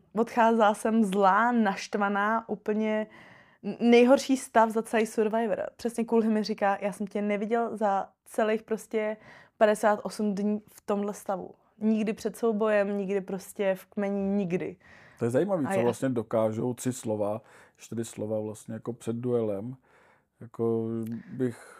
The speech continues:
Speaker 1: Hmm.
Speaker 2: eh,
Speaker 1: A, a
Speaker 2: jako
Speaker 1: bylo to extrémně hlavně jako důležitý, protože kdybych já porazila Johanku, tak se nám počty převrátí na naší stranu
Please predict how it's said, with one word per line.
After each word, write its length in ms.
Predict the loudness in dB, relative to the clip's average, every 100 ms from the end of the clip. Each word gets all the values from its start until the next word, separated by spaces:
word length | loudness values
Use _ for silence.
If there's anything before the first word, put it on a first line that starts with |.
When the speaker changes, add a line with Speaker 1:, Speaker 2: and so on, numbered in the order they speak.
| -12
Speaker 1:
Hmm. 260 | -10 -8 -8
Speaker 2:
eh, 40 | -2
Speaker 1:
A, 60 |
a 40 | -2
Speaker 2:
jako 160 | 2
Speaker 1:
bylo 200 | 8 8
to 80 | 6
extrémně 540 | 0 -2 -4 -2 0 0
hlavně 200 | 0 0
jako 160 | 0 0
důležitý, 380 | 0 -2 -4 -4
protože 320 | -6 -2 -2
kdybych 260 | -2 0
já 100 | 2
porazila 380 | 2 2 2 2
Johanku, 540 | 2 0 -2 -4 -8 -10 -18 -20 -18 -2
tak 140 | 0
se 100 | 4
nám 160 | 4 4
počty 380 | 2 0 -4
převrátí 580 | -4 -4 2 6 6 4
na 80 | 2
naší 260 | 0 -2 -8
stranu 440 | 0 0 0 -4